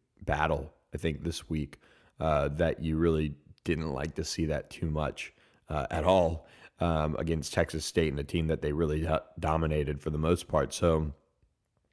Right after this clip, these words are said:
overall, though, I mean, fourteen of eighteen, uh, so two incompletions were interceptions, and, yeah, the other two were incompletions. So, I mean, just another efficient night for him, even with those two interceptions.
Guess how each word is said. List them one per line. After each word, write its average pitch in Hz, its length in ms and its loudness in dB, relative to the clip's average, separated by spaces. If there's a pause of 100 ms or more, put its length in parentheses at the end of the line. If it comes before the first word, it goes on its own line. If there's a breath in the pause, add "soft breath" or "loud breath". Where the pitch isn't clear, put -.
(360)
overall, 113 460 8
though, 98 320 6 (420 loud breath)
I - 60 -4
mean, 80 140 0
fourteen 110 460 4
of 95 40 6
eighteen, 87 600 2 (400 soft breath)
uh, 73 240 2
so - 180 -2
two 117 300 4
incompletions 90 680 0
were 87 140 6
interceptions, 85 760 2
and, 76 300 -4 (180)
yeah, - 320 -6
the 85 140 2
other 82 160 4
two 85 220 2
were 82 120 2
incompletions. 78 580 -2
So, 85 100 2
I 80 60 6
mean, 82 180 0
just 92 240 2 (420 soft breath)
another 104 380 6
efficient 101 440 4
night 85 240 2
for 101 160 4
him, 107 200 4
even 87 260 4
with 87 200 2
those 87 260 4
two 87 220 4
interceptions. 87 760 2